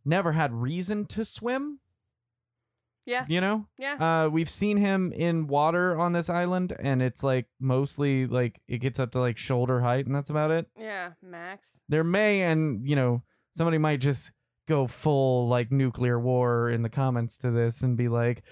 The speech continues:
Speaker 1: "He swam in Kong! There was a whole extended scene!" Um, good for you. You watched Kong. Um,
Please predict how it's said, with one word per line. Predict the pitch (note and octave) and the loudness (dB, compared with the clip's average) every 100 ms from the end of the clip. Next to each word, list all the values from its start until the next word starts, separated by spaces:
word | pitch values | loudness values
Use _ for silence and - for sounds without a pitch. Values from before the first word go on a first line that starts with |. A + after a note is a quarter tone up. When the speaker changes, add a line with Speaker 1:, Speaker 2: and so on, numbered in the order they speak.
| - - - | -20 -20 -10
Speaker 1:
"He | - D4 G#4+ | 0 2 2
swam | - - C4+ D4+ B4+ B4 D4+ | -2 -4 2 2 4 2 2
in | D4 C#4+ C4+ | 2 0 -2
Kong! | - G#4+ - A#4 G#4+ C4 B3+ | 0 2 4 2 2 2 2
There | C4 B3+ | 2 2
was | D4 B3+ | 2 0
a | A#3+ | 0
whole | B3+ D#4 F4+ | 2 2 2
extended | C4 - - C4 E4 C4+ G3+ | 0 -4 -6 -4 -2 -4 -6
scene!" | - F4+ E4+ A#3+ A3+ G#3+ _ _ _ - | -6 -4 -2 -2 -2 -4 _ _ _ -2
Um, | E3+ E3 D#3 D3 C#3 C3+ - _ _ _ _ | 2 2 2 2 0 -2 -6 _ _ _ _
good | - F#3+ | -6 -4
for | F#3+ | 0
you. | D3 B2 | 2 2
You | A#2 B2 | 0 0
watched | C3 C3+ - | -2 -2 -4
Kong. | C#3+ B2+ A2+ A2+ _ - D#3 | 0 0 0 -4 _ -20 -6
Um, | E3+ F3+ E3+ D#3 C#3+ C3 B2 | 0 2 4 2 2 2 0